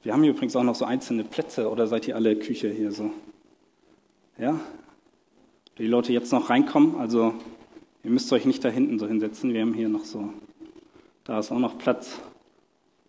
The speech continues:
Ihr macht das schon irgendwie. Genau. Wir befinden uns gerade wieder in einer Predigtreihe.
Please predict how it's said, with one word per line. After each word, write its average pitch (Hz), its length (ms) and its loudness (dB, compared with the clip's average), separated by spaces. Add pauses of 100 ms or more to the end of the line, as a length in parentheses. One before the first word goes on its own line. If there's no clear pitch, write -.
(1000)
Ihr - 80 -12
macht - 240 -6
das 110 100 -4
schon 113 220 0
irgendwie. 110 300 0 (1200)
Genau. 165 460 12 (1600)
Wir 175 520 8 (300)
befinden 135 460 2
uns - 420 0 (320)
gerade 113 320 -2
wieder 113 180 2
in 113 120 2
einer 113 160 2
Predigtreihe. 117 720 -2